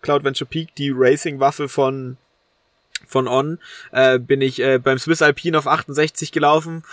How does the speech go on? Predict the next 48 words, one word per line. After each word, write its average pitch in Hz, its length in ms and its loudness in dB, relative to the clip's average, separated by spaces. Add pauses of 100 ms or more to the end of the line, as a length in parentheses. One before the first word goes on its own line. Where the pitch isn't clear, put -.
(240)
ähm, 131 640 2
weil 131 160 4
ich 131 100 0
halt 127 140 0
dachte - 240 -2
so, 123 140 0
ja 123 160 6
komm, 127 320 -2
wir 117 80 -2
probieren's 135 400 -2
heute 156 160 0
mal. 156 240 0
Ich - 80 -14
hab - 100 -2
auch 131 100 -4
alles 127 200 0
auf 117 100 -10
eine 127 180 2
Karte 165 280 0
gesetzt, 160 440 -2 (300)
äh, 127 80 -2
hat 127 560 2
bis 131 140 -8
Kilometer 127 360 0
vierundvierzig 131 540 -4
ganz 120 220 -4
gut 170 120 -6
funktioniert. 143 540 -4 (280)
Danach 123 300 0
waren 120 140 -2
meine 120 160 0
Knie 127 260 -4
halt 117 220 -2
durch, 135 240 4
aber 117 140 0
das 107 120 -10
lag 117 180 -4
nicht 120 160 -6
am 107 80 -6
Schuh. 220 280 -2 (380)
Ähm, 131 920 2 (840)
Cloud 143 200 2
Venture 147 240 0
Peaks, 160 380 -2
alles 143 280 2
was 135 200 0
für 127 600 4
wirklich 123 440 -6